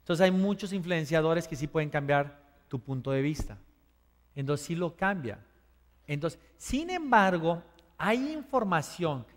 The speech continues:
que es tan biológica que si se repite en diez países, en los diez países,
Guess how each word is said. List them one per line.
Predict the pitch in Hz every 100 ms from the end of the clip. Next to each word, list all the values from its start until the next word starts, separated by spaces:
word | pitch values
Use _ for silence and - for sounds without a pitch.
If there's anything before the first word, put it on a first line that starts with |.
| _ _
que | 156
es | 143 - -
tan | - 247 277
biológica | 285 254 202 156 - 147 - 156 220 - - -
que | - 156
si | 147
se | - 160
repite | 156 156 196 - 202 - 147
en | 135 131 - 120
diez | 160 196 185
países, | 202 180 151
en | 135
los | 131
diez | 127 170 170
países, | 202 185 151